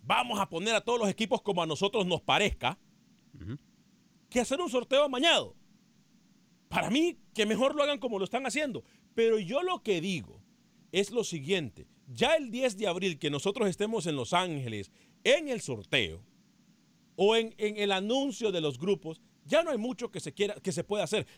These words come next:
Speaker 1: Por eso nosotros estamos diciendo y haciendo un llamado a los Jorge Salomón, a los de Loaiza, a, a todo el mundo,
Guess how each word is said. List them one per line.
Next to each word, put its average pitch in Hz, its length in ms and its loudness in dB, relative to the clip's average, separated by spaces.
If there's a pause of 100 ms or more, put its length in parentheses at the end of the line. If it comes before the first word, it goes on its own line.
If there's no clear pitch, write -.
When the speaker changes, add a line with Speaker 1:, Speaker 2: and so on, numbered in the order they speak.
(140)
Speaker 1:
Por 156 180 2
eso 196 260 2
nosotros 196 800 -2 (440)
estamos 147 480 -2
diciendo 175 500 -2
y 123 40 -2
haciendo 156 320 -2
un 202 100 -2
llamado 135 560 2 (520)
a 240 100 2
los 202 160 0
Jorge 147 360 -4
Salomón, 156 880 0 (460)
a 156 140 0
los 170 160 0
de 139 400 -2
Loaiza, 135 760 0 (160)
a, 185 180 2
a 269 100 -2
todo 392 240 4
el 339 120 0
mundo, 302 680 0